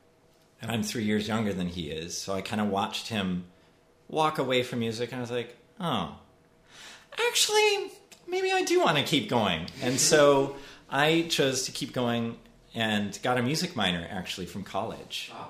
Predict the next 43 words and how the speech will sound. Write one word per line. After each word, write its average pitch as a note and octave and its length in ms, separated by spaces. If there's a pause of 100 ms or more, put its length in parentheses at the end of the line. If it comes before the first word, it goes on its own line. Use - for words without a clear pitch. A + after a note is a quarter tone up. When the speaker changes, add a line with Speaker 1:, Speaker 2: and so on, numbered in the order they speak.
(100)
Speaker 2:
wow. - 80
Speaker 1:
So F#2+ 500
I F#2+ 120
was G2 240
in G2 200
the F#2 100
men's G2 680
choir A#2+ 460
and G2 160
the F2+ 60
glee A#2+ 220
club G2 640
and E2+ 380 (260)
took - 260 (260)
private F#2+ 420
studio G#2+ 400
lessons F2+ 720 (400)
there F#2 260
and F2+ 140
got F#2+ 160
to F#2+ 100
be G2+ 220
in F#2 80
a F2+ 60
couple F#2+ 240
of E2 80
recitals, F#2+ 680
and E2 140 (800)
it E3 80
was C#3 120
really A#2+ 200
cool. F2 320
Got G#2 140
to - 60
play A2+ 160
with G2+ 100
an G2+ 80
orchestra F#2+ 460
once. F2+ 540
Speaker 2:
Yeah. - 60 (140)
Speaker 1:
That F2+ 80
was D#2+ 100
amazing. - 380